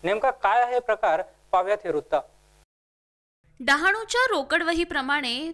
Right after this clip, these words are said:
Speaker 2: तर प्रकल्प अधिकारी नागपूर, चंद्रपूर, धरणी आणि पांदरवडाची परिस्थिती अतिशय चिंताजनक आहे. टीडीडी सचिव यांनी मान्य करूनही दोषींवर कारवाई का झाली नाही?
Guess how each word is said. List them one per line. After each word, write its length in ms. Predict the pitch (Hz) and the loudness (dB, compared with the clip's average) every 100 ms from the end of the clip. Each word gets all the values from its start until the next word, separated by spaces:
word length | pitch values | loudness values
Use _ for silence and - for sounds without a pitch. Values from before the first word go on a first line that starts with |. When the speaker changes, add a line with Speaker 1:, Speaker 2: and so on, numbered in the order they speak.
| - | -6
Speaker 2:
तर 120 | 294 | -8
प्रकल्प 480 | 294 254 302 302 381 | -4 -4 -4 -6 -2
अधिकारी 500 | 392 294 294 294 311 | -2 -2 -2 -2 -2
नागपूर, 520 | 277 214 - - 311 370 | -2 -2 -4 -12 -12 -10
चंद्रपूर, 560 | - 240 247 262 254 269 - - | -10 -6 -6 -6 -10 -16 -16 -10
धरणी 480 | 254 247 269 254 302 - - | -2 0 0 -6 -10 -18 -6
आणि 260 | - 262 349 | -2 0 -2
पांदरवडाची 840 | 359 277 247 285 370 349 254 254 | -4 -4 -2 -6 -4 -2 -2 -4
परिस्थिती 600 | 285 240 240 262 285 247 302 | -6 -6 -6 -8 -12 -12 -12
अतिशय 440 | - 233 277 294 370 | -12 -12 -12 -10 -10
चिंताजनक 760 | - 262 247 330 277 226 202 | -8 -10 -4 -4 -4 -10 -10
आहे. 220 | 202 196 220 _ _ _ - - | -12 -12 -16 _ _ _ -20 -8
टीडीडी 420 | 330 339 381 381 403 | -6 -4 -4 -4 -4
सचिव 460 | - 320 - 330 | -4 -4 -4 -6
यांनी 320 | 220 208 233 | -6 -8 -6
मान्य 400 | 285 262 240 285 | -4 -2 -2 -4
करूनही 540 | 381 392 370 349 311 330 | -4 -4 -4 -4 -4 -6
दोषींवर 560 | 269 262 - 370 370 | -6 -8 -6 -4 -4
कारवाई 460 | 403 349 240 233 262 | -2 -2 -2 -4 -10
का 260 | 254 202 220 | -6 -4 -4
झाली 280 | 262 240 | -6 -8
नाही? 360 | 254 247 240 262 | -8 -8 -10 -14